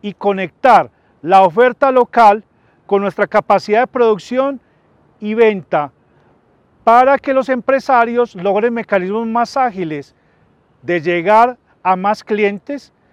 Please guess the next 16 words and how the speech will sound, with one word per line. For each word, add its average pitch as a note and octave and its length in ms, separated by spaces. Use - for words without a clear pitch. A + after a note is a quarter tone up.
y G#3+ 120
logren G#3 320
consolidar F3+ 760
sus G3+ 240
finanzas F#3 720
y F3 100
por F3+ 240
ende F#3+ 420
contribuyamos E3+ 1500
a F#3+ 140
la G3 120
reactivación F#3+ 960
de E3+ 120
nuestro D#3+ 260
tejido E3 360
empresarial. B2+ 680